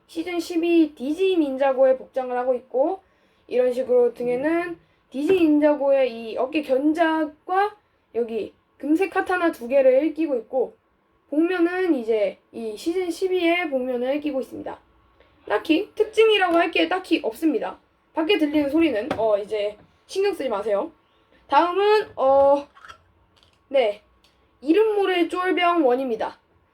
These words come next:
이름 모를 쫄병 원. 네. 네. 이름 모를 쫄병 원입니다. 이 친구는 일단 고스트답게,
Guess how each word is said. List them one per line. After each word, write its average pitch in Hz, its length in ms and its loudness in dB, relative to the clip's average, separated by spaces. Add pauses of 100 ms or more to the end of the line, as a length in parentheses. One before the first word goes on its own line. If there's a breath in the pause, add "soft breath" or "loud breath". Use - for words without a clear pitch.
(240)
이름 370 320 0
모를 330 440 4
쫄병 302 520 2
원. - 160 -8 (380)
네. 214 300 -4 (1900)
네. 220 280 -2 (540)
이름 349 260 2
모를 339 220 -2
쫄병 339 340 -2
원입니다. 220 420 -6 (1400 soft breath)
이 294 120 -2
친구는 311 720 2 (220)
일단 320 520 0
고스트답게, 302 1120 0